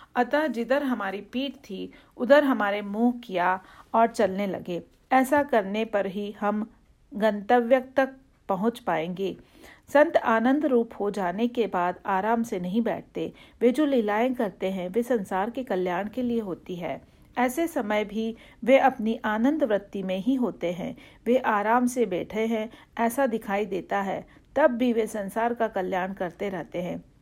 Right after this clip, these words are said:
हम तड़प तड़प कर व्यर्थ शक्ति गवाते हैं, उनकी अपेक्षा वे तो शांति से बैठकर जीवित रहते हैं। यह तो हमेशा अच्छा ही है। संत आनंद रूप हुए होते हैं,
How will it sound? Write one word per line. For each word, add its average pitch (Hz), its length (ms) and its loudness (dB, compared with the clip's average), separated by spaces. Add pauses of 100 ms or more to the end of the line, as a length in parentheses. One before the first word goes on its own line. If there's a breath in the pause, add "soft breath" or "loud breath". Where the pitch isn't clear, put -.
(140)
हम 262 180 2
तड़प 262 360 2
तड़प 208 300 -2
कर 196 140 -2
व्यर्थ 254 320 -2
शक्ति 214 380 -6
गवाते 185 480 -4
हैं, 196 220 -8 (340 loud breath)
उनकी 262 320 2
अपेक्षा 220 580 2
वे 220 320 0 (240)
तो 254 160 2
शांति 233 400 -4
से 240 140 -2
बैठकर 196 400 -4
जीवित 202 400 -8
रहते 180 300 -8
हैं। 175 260 -10 (360 loud breath)
यह 285 140 6
तो 339 220 2
हमेशा 254 440 -2
अच्छा - 360 -6
ही 226 200 -2
है। 170 240 -8
संत 269 600 -2
आनंद 220 400 0
रूप 214 340 -4
हुए 196 160 -2
होते 208 320 -4
हैं, 202 280 -4